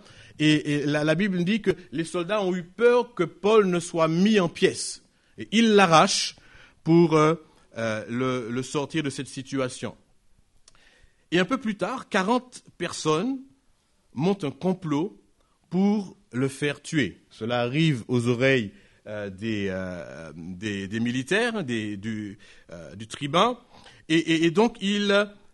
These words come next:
euh, ils font évacuer Paul jusqu'à Césarée. Et là,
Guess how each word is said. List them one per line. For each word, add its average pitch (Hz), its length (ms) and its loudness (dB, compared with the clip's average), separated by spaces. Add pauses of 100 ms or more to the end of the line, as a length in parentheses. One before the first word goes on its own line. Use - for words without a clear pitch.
(160)
euh, 113 420 -4 (200)
ils 151 180 -10
font 202 460 -2 (800)
évacuer 139 720 -4 (400)
Paul 147 400 -2 (360)
jusqu'à 127 760 -4
Césarée. 120 680 -6 (440)
Et 135 80 -6
là, 214 360 -4